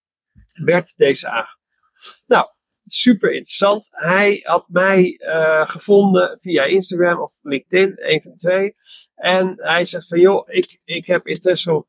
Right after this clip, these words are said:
praktijk over te nemen en misschien kan ik daar wel wat hulp bij gebruiken. Nou, eh, alles goed, kennis gemaakt. Eh, ik zeg, wat heb je al ontvangen? Nou, hij had heel veel stukken ontvangen. Maar eigenlijk wist hij niet zo goed hoe hij er nou precies naar moest kijken. Ehm,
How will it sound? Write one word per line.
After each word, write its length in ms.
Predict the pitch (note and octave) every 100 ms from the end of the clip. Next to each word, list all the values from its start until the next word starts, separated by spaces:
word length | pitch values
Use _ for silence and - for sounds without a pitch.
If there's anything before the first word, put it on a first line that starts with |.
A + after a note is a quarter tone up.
| _
praktijk 320 | E3+ F3 D#3
over 160 | E3 -
te 100 | D#3
nemen 540 | D#3 D#3 D3+ D3 -
en 260 | D3+ D#3 D#3
misschien 420 | D#3+ E3+ D#3 D3+
kan 180 | D#3 D3
ik 100 | C3
daar 140 | B2
wel 120 | A#2+
wat 120 | B2+ C#3+
hulp 200 | F#3 F3+
bij 160 | A2
gebruiken. 380 | - - - _
Nou, 160 | - - _ _ _
eh, 260 | C#3+ C#3 -
alles 240 | D#3 D3+
goed, 240 | A3 A3 -
kennis 320 | G3 F#3 -
gemaakt. 520 | F3 D#3 D#3 - - _ - - -
Eh, 340 | - D3 D3 C#3+
ik 100 | -
zeg, 140 | E3
wat 120 | D3
heb 200 | D3 E3+
je 80 | -
al 80 | C3
ontvangen? 380 | - - F#3+ G3
Nou, 120 | C#3
hij 80 | B2
had 100 | B2
heel 180 | F3+ F3+
veel 100 | D#3+
stukken 280 | D#3 -
ontvangen. 440 | - - F3 F#3+ - _ _
Maar 180 | - -
eigenlijk 420 | - F3+ F#3 E3+ D3
wist 240 | D#3+ -
hij 100 | D#3
niet 180 | D#3+ D#3+
zo 80 | C#3+
goed 220 | D#3+ D3+
hoe 160 | D#3
hij 160 | D3 C#3
er 80 | C#3
nou 340 | C#3+ C#3 D3+ -
precies 300 | - D#3+ -
naar 180 | C3
moest 160 | A#2+ -
kijken. 440 | D#3+ F3 F3+ A#3 - - - - - _
Ehm, 800 | D#3+ E3+ E3+ E3+ E3+ E3 E3+